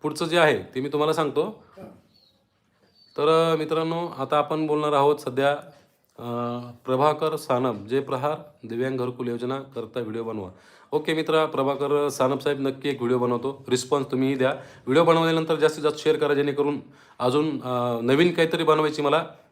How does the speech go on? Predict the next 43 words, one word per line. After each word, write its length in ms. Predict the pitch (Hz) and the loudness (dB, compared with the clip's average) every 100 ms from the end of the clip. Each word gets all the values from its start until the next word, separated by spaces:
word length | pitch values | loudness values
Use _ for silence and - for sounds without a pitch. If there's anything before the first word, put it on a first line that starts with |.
| _ | _
अ, 120 | - 123 123 123 | -10 -6 -6 -6
अ, 300 | 120 127 120 127 | -10 -8 -4 2
आवड 240 | 143 165 | 4 4
येते. 260 | 160 143 - - _ 147 | 0 -4 -8 -14 _ -6
परंतु 180 | 156 | -4
व्हिडिओ 240 | 170 160 185 | 0 2 2
चालला 260 | 185 180 | 2 2
नाही, 120 | 180 175 | 2 0
तर 80 | |
मग 80 | 175 | -2
असं 200 | 170 170 | -2 -2
वाटतं, 220 | 170 170 | -4 -4
"चला 200 | 165 139 | -2 0
जाऊ 160 | 117 110 | 0 -2
द्या, 120 | 104 | -4
आपण 200 | - 147 | -2 -2
यांच्यासाठी 400 | 147 147 156 151 | -2 0 -2 -2
इतकं 200 | 160 170 | -4 -4
सगळं 240 | 160 156 147 | -2 0 0
करतोय, 260 | 147 147 | 0 -2
परंतु 260 | 143 139 135 | -2 -4 -4
यांना 300 | 139 139 143 139 - - _ - | -2 0 -2 -4 -18 -20 _ -8
आपल्या 460 | 120 143 139 139 | -4 -2 0 0
गोष्ट." 240 | 131 131 - - _ _ - | 0 -2 -4 -18 _ _ -4
विशेष 260 | 165 233 226 | 4 6 6
तुम्हाला 280 | 214 196 196 | 4 2 4
सांगतो 240 | 180 175 | 2 0
मित्रांनो, 320 | 175 165 170 | 0 0 2
मी 120 | 175 | 0
तुम्हाला 340 | 170 160 165 165 | 0 2 2 4
दर 220 | 160 160 - | 4 4 0
आठ 180 | 135 151 | 2 2
दिवसाला 300 | 147 156 147 | 2 0 2
मार्गदर्शन 520 | 139 135 135 131 143 | 2 0 -2 -2 -2
करणार 260 | 135 131 123 | 0 2 4
आहे, 80 | 120 | 4
अगोदरच 380 | 123 131 131 | 2 0 -2
सांगितलं 320 | 127 120 117 104 | -4 -4 -4 -6
होतं. 220 | 104 - - - - | -6 -10 -12 -20 -10
आणि 140 | 143 147 | -2 0
दुसरी 260 | 190 190 | 0 4
गोष्ट 240 | 190 185 196 | 6 4 2
म्हणजे 360 | 185 185 202 | 0 2 0